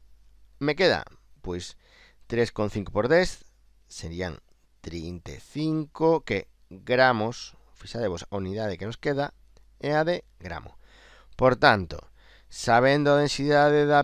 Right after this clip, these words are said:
pedra, ¿m? E sabendo o volume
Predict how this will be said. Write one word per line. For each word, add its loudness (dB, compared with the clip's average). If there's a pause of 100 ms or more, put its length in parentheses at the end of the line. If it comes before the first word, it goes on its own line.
pedra, -8 (560)
¿m? -10 (1200)
E 0
sabendo 2
o -2
volume 2